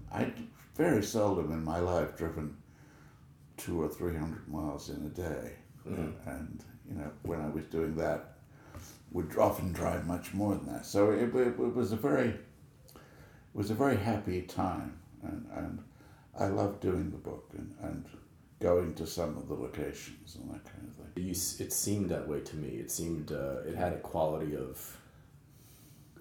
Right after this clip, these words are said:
Speaker 2: almost, even though it's such an intricate book, and it's very intricately plotted through a hundred and more, over a hundred years of, of myth and character and
Speaker 1: Yeah.
Speaker 2: overlapping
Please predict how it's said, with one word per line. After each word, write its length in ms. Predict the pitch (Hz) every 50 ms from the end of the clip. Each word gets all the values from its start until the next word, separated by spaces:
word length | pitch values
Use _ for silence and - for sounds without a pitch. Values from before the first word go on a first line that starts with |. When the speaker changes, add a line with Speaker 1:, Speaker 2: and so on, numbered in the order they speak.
| -
Speaker 2:
almost, 520 | - 82 82 82 76 73 - - - - - -
even 240 | 120 101 98 98 98
though 120 | 95 87
it's 140 | 85 - -
such 180 | - 104 101 -
an 180 | 92 87 - - 107
intricate 480 | 110 110 - 85 76 - 71 - -
book, 240 | - 67 64 65 -
and 80 | - 69
it's 100 | 69 -
very 420 | - - - 90 95 95 92 85
intricately 460 | 85 82 - - - - - - 73
plotted 500 | - - - 87 82 78 76 76 69 - - - - - - - - -
through 420 | - 90 85 82 82 80 78 80 80
a 40 | 78
hundred 300 | 95 95 95 95 85 82
and 180 | 85 87 - - - - - - - - - - -
more, 340 | 92 87 85 78 - 82 76 71
over 260 | 85 95 92 95 85
a 40 | 85
hundred 260 | 87 87 85 85 76
years 440 | 78 82 80 82 80 80 80 80 -
of, 580 | - - 82 76 73 73 71 65 - - - - - - - -
of 180 | - 78 - 85
myth 400 | 82 80 85 82 80 - - 82
and 160 | 73 76 73
character 560 | - 87 82 80 80 80 - - 87 82 80
and 80 | 82 -
Speaker 1:
Yeah. 140 | 123 113 92
Speaker 2:
overlapping 680 | 85 80 80 78 82 85 85 80 - 80 80 78 -